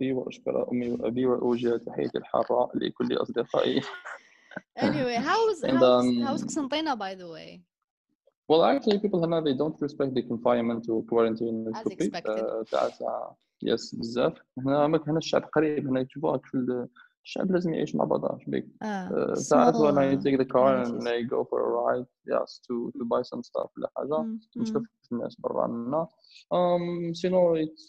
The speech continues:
Speaker 1: uh, the weather is good. Uh,
Speaker 2: مم.
Speaker 1: good for walking, good for picnic, good for everything.
Speaker 2: مم،
Speaker 1: غير الشتي
Speaker 2: مليحة.
Speaker 1: والتعب. We,
Speaker 2: Yeah.
Speaker 1: uh, don't have the chance to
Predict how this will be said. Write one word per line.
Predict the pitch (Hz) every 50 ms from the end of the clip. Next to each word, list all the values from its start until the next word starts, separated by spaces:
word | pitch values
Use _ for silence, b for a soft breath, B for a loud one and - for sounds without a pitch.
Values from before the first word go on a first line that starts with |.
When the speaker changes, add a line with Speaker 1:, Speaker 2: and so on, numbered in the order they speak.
| _ 135
Speaker 1:
uh, | 131 127 123 123 123 120 120 120 120 120 120 120 120 120 120 123
the | 127 120
weather | 139 151 147 147 143
is | 131 113 113
good. | 107 107 107 120 - - - _ _ _ - - -
Uh, | - - - -
Speaker 2:
مم. | 92 82 -
Speaker 1:
good | 131 131 127 - -
for | 113 110
walking, | 110 113 120 120 113 - - 117 117 117 117 113
good | 113 117 117 - _
for | - 110 - -
picnic, | 110 110 - 117 117 117 117 - -
good | 113 - _
for | - 117
everything. | 120 117 113 110 185 - 113
Speaker 2:
مم، | 117
Speaker 1:
غير | 113 113 113
الشتي | - 202 196
Speaker 2:
مليحة. | 196 196 202 190
Speaker 1:
والتعب. | - - - - - - - - _ _ _ _ _ _ _ _ - -
We, | - 57
Speaker 2:
Yeah. | - - - 50 50
Speaker 1:
uh, | 50 - 50 50
don't | - 50 - - -
have | - - -
the | - - - - - -
chance | - - - - -
to | -